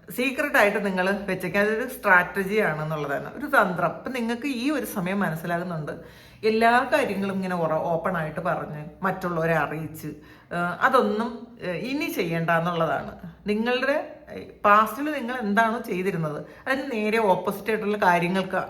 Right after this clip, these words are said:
കാര്യങ്ങളാണ് ഇപ്പം നിങ്ങൾ തീരുമാനിക്കുന്നത്. പക്ഷെ ഒരിക്കലും നിങ്ങളുടെ കൂടെയുള്ള ആൾക്കാരോട് അത് നിങ്ങൾ പറയാൻ താല്പര്യമില്ല, അങ്ങനെ നിങ്ങൾ പറയുന്നില്ല എന്നുള്ളതാണ്. എല്ലാ കാര്യം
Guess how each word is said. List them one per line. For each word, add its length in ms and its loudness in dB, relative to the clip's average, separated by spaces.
കാര്യങ്ങളാണ് 540 2
ഇപ്പം 180 -2
നിങ്ങൾ 200 0
തീരുമാനിക്കുന്നത്. 760 -2
പക്ഷെ 240 0
ഒരിക്കലും 580 -2
നിങ്ങളുടെ 480 2
കൂടെയുള്ള 760 4
ആൾക്കാരോട് 760 2
അത് 180 -2
നിങ്ങൾ 300 -6
പറയാൻ 480 -2
താല്പര്യമില്ല, 640 -2
അങ്ങനെ 220 -4
നിങ്ങൾ 280 -4
പറയുന്നില്ല 680 2
എന്നുള്ളതാണ്. 540 -2
എല്ലാ 400 -2
കാര്യം 380 -2